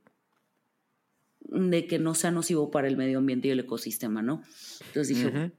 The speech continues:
Speaker 1: entonces, ¿ser vegetariano no resuelve o cómo? Y uno de los compañeros del grupo dijo, A ver, el problema se hace como cien veces más pequeño si todos nos hacemos vegetarianos. O sea, sí, sigue habiendo un problema, pero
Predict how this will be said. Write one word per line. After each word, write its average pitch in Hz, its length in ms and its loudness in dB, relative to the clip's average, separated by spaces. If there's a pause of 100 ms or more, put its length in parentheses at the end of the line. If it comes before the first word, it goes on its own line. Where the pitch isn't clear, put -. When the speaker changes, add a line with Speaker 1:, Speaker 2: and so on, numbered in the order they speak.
(340)
Speaker 1:
entonces, 143 340 -4
¿ser 165 160 4
vegetariano 170 540 2
no 165 140 4
resuelve 160 540 2
o 123 120 -4
cómo? 127 420 -2 (540)
Y 147 240 4
uno 131 240 4
de 117 60 0
los 120 120 -2
compañeros 110 360 -4
del 113 100 -2
grupo 107 200 -4
dijo, 113 200 -4
A 131 80 2
ver, 143 160 0 (400)
el 147 260 0
problema 156 420 2
se 185 120 0
hace 175 220 -2
como 143 440 0
cien 160 380 2
veces 156 300 0
más 143 180 -4
pequeño 120 460 -2 (680)
si - 160 -4
todos 131 220 0
nos 123 160 -2
hacemos 113 300 -2
vegetarianos. 82 480 -6
O - 20 -10
sea, 104 200 -2
sí, - 440 -4 (100)
sigue 139 180 0
habiendo 139 240 2
un 147 60 -2
problema, 120 560 0
pero 127 360 0